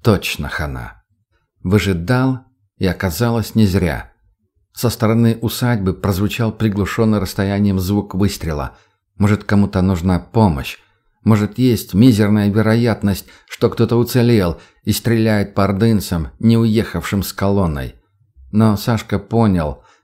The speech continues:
что в усадьбу не вернётся и на помощь не придёт. Он ни за что не решится приблизиться к потухшим развалинам.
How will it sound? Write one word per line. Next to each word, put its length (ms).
что 180
в 40
усадьбу 420
не 140
вернётся 520
и 60
на 120
помощь 540
не 120
придёт. 540
Он 200
ни 80
за 140
что 260
не 140
решится 440
приблизиться 720
к 120
потухшим 540
развалинам. 680